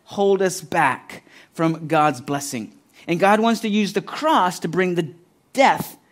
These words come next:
to those things. And good news, only those things that keep us from becoming who God called us to be.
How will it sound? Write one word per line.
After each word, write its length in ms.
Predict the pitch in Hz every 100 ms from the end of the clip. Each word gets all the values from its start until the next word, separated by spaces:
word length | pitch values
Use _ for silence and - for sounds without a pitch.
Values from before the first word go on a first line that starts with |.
| _ _
to 160 | - 226
those 300 | 196 185 -
things. 280 | 214 170 131
And 500 | 226 262 269 233 180
good 200 | 262 226
news, 200 | 202 196 -
only 380 | 247 269 269 247
those 380 | 185 240 247 -
things 520 | 190 147 151 175 - - - -
that 320 | 180 - _ _
keep 300 | - 262 247
us 180 | 185 165
from 140 | 175
becoming 520 | 170 160 220 208 175 151
who 480 | - 233 202 185 - - - -
God 260 | 165 156
called 260 | - 143 139
us 200 | 123 -
to 100 | -
be. 380 | 110 151 120 -